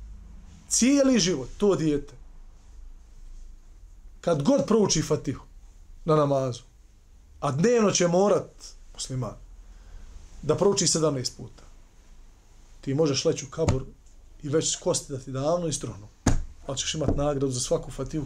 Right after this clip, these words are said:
koju on prouči. Zašto? Jer si ga ti podučio. To je jedno od Allahovih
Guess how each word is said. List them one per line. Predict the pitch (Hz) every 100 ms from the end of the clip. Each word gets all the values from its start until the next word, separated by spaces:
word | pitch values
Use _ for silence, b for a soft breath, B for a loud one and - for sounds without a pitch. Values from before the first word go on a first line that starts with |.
| -
koju | 123
on |
prouči. | - 110 - - 123 - -
Zašto? | 151 190 - 233
Jer | 160
si | 156
ga | 143
ti | 180 156
podučio. | 135 127 - - - - - - - - - - -
To | - 143
je |
jedno | 160 160
od | 151 165 - - - - - - - - - - - - - -
Allahovih | 139 135 170 165 160 151 127